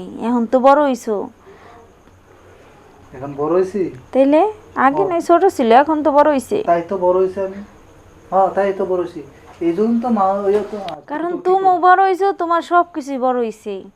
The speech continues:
Speaker 1: এখন আর আমার সমস্যা নাই। তখন
Speaker 2: এই
Speaker 1: ছোট
Speaker 2: জন্য
Speaker 1: ছিলা,
Speaker 2: তো।
Speaker 1: তুমি ছোট ছিলা, তোমার সব কিছু ছোট ছিল, তখন একটু ভা-, সমস্যা হইতো, বুঝো না?
Speaker 2: টিয়া পাখির জন্য, এই জন্য তো আমি পাগল হইছি।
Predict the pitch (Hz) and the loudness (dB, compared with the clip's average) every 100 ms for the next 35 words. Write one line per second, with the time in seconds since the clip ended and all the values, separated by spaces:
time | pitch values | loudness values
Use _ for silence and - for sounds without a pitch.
0 | _ _ _ _ - 285 311 302 294 302 | _ _ _ _ -14 -8 -6 -2 0 0
1 | 285 262 254 247 285 254 220 226 370 415 | -2 -4 -6 -4 -6 -8 -10 -4 -4 -4
2 | 349 339 427 320 330 330 311 320 359 453 | -6 -2 -2 -2 -6 -6 0 0 0 -2
3 | 440 415 381 339 359 359 339 294 370 359 | -8 -8 -8 -6 -4 -2 -4 -2 -2 -4
4 | 302 320 330 302 285 302 262 277 262 247 | -4 -4 -2 -4 -4 -4 -4 -10 -12 -8
5 | 277 247 220 226 240 302 294 262 254 277 | -8 -8 -10 -12 -8 -6 -6 -10 -12 -8
6 | 269 233 - _ _ _ _ - 269 269 | -6 -6 -10 _ _ _ _ -6 -4 -4
7 | - 214 196 214 226 330 294 269 349 _ | -8 -10 -10 -10 -10 -8 -8 -10 -12 _
8 | _ _ - - - - - - - - | _ _ -20 -20 -20 -20 -20 -20 -20 -20
9 | - - 170 170 170 170 170 185 190 180 | -20 -4 -2 0 -2 -2 -2 -2 -2 -2
10 | 180 202 208 214 196 175 170 170 165 165 | -4 -6 -4 -2 2 0 2 -2 -4 -8